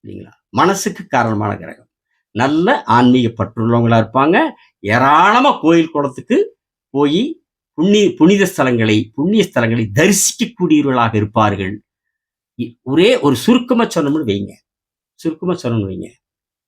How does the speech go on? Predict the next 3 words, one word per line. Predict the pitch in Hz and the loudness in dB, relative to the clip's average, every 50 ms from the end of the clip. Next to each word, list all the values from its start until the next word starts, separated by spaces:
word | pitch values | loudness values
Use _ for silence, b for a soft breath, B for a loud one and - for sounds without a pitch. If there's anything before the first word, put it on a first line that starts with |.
| _ _ _ _ _ _ _ _ _ _ _ _ _ - | _ _ _ _ _ _ _ _ _ _ _ _ _ -6
இறைவனின் | 117 135 170 190 208 220 233 226 214 185 190 170 165 143 139 139 - - | -2 2 2 4 4 4 4 2 2 2 4 4 4 4 4 2 0 0
அனுகிரகம், | - 143 165 208 220 160 147 135 123 117 110 104 101 101 - - - 110 110 110 | 2 4 4 4 2 2 0 0 0 0 -2 -4 -4 -4 -6 -8 -8 -6 -2 0
தெய்வ | 165 175 220 233 247 226 | 2 4 4 4 4 2